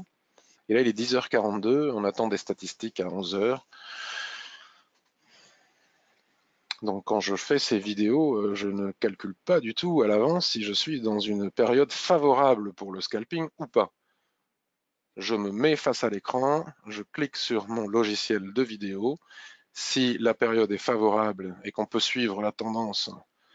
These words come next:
eh bien, c'est formidable. Et puis, si, euh, le hasard fait que ce n'est pas le cas, comme là, maintenant,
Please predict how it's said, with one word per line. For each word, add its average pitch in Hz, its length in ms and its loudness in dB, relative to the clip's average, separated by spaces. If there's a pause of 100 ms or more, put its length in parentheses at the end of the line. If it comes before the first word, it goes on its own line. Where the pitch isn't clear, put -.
(240)
eh 101 80 -6
bien, 98 160 -8
c'est - 140 -8
formidable. 120 760 0
Et 101 40 -8
puis, - 240 -12
si, 113 380 -6
euh, 101 160 -10
le 107 200 -4
hasard 113 380 2
fait 113 200 0
que 104 160 -6
ce 101 140 -6
n'est 104 120 -6
pas 98 140 -2
le 92 60 -6
cas, 147 200 -6
comme 107 240 -6
là, 110 160 2
maintenant, 120 540 0